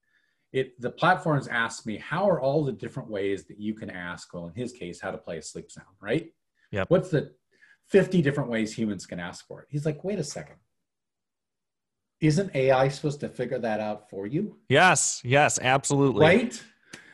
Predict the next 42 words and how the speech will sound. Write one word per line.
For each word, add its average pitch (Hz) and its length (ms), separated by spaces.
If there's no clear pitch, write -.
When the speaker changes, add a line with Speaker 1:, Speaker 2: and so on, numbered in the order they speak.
Speaker 1:
Right? 196 240
Isn't 175 280
it 208 120
supposed - 520
to 156 100
go 147 440
and 117 120
say, 143 460
"Hey, 143 360
here's 147 280
a - 20
bunch 147 260
of 131 80
ways 139 240
that 131 80
we 127 140
think 135 260
this 120 160
could - 140
happen," 175 400
and 117 160
then 110 160
you 123 220
maybe 117 580
kind 120 180
of 101 160
accept 147 440
some 135 200
of 123 120
them 127 240
or 87 80
modify 127 560
some 131 240
of 127 80
them? 143 200
And 113 80
I'm 113 80
like, 110 220
"Okay, 139 160
that's 113 300
super 151 340
cool." 175 560